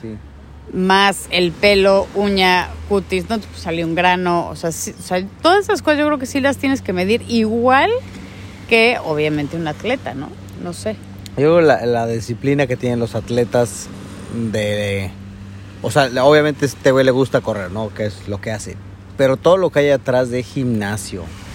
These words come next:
Speaker 1: de terapias, de masajistas, de alimentación, yo sí creo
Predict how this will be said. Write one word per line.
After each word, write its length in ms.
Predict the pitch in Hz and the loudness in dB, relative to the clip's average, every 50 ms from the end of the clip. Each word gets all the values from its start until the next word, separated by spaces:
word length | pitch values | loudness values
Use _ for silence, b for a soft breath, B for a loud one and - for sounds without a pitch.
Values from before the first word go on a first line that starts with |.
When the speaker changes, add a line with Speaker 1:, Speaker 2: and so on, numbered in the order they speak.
| - - - | -14 -8 2
Speaker 1:
de 140 | 120 127 127 | 2 2 2
terapias, 720 | - - 131 120 110 107 107 110 110 - 117 107 98 87 80 - - - - - - - - - - | 4 2 2 2 4 2 0 0 -2 -4 -6 -6 -6 -6 -10 -14 -16 -20 -20 -20 -20 -20 -20 -12 -10
de 180 | 107 110 123 127 | -2 0 0 2
masajistas, 920 | 131 135 131 131 131 110 - - 131 131 - - - 117 101 92 - - - | 2 0 -2 -2 -6 -8 -6 -6 -6 -6 -2 -2 0 0 0 -2 -6 -10 -8
de 440 | 113 120 113 123 120 120 120 117 113 | -6 0 2 4 4 4 2 2 0
alimentación, 840 | 113 117 120 120 120 120 120 113 - 120 117 - - 143 139 131 120 B B B B B B B B B B - - 127 | 0 0 0 0 2 2 0 0 0 0 0 4 4 4 4 4 2 B B B B B B B B B B -14 -8 -2
yo 280 | 131 160 190 214 214 | 4 6 6 6 6
sí 320 | 185 - - - 190 185 160 - - | 4 -2 -2 0 -2 -2 -2 -2 2
creo 380 | - 156 151 160 190 262 302 | 4 6 6 6 4 2 -2